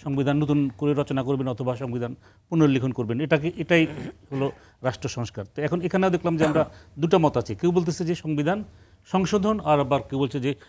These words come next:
সংবিধান পুনর্লিখন। আপনি এখন সংবিধান সংশোধন বা পুনর্লিখন আপনি যেটাই করেন না কেন,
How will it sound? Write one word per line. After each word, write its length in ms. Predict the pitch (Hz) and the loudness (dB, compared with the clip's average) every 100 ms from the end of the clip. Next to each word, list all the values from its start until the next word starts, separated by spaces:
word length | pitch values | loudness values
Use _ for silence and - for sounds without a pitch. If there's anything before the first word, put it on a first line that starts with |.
| _ | _
সংবিধান 400 | - 147 135 143 | -4 0 2 2
পুনর্লিখন। 520 | - 170 139 123 110 | 2 2 4 2 0
আপনি 240 | 120 - 160 | -4 0 2
এখন 180 | 160 185 - - - | 2 0 -6 -20 -2
সংবিধান 360 | 170 170 175 175 | 4 6 6 2
সংশোধন 640 | - 170 - 180 185 185 | 0 0 0 2 2 4
বা 120 | 185 | 2
পুনর্লিখন 560 | 185 180 165 156 175 156 | 4 2 2 0 0 -2
আপনি 260 | - 147 - - _ | -2 -4 -6 -16 _
যেটাই 300 | 135 156 208 | -2 6 8
করেন 220 | 202 185 | 8 4
না 100 | 185 | 4
কেন, 160 | 165 170 | 2 2